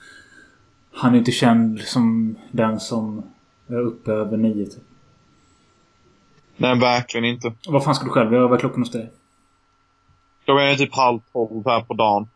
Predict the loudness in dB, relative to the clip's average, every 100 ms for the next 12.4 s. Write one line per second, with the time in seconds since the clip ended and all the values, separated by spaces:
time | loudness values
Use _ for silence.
0 | _ _ _ _ _ -6 -6 -8 _ _
1 | _ _ _ _ _ _ _ 0 2 4
2 | 2 0 0 0 0 0 2 2 0 -4
3 | _ -8 -8 -4 -4 -2 -4 -6 _ _
4 | _ _ _ _ _ _ _ _ _ _
5 | 2 4 4 2 4 4 4 2 0 -2
6 | -2 0 -2 -6 -6 -10 _ _ _ _
7 | _ _ _ _ _ _ -20 _ -20 -20
8 | -12 -4 -4 -4 -8 2 6 6 6 4
9 | 4 2 0 -8 -8 -2 0 2 2 2
10 | 4 4 2 2 4 4 4 2 2 2
11 | 2 2 2 0 -2 0 2 4 4 2
12 | 2 2 -2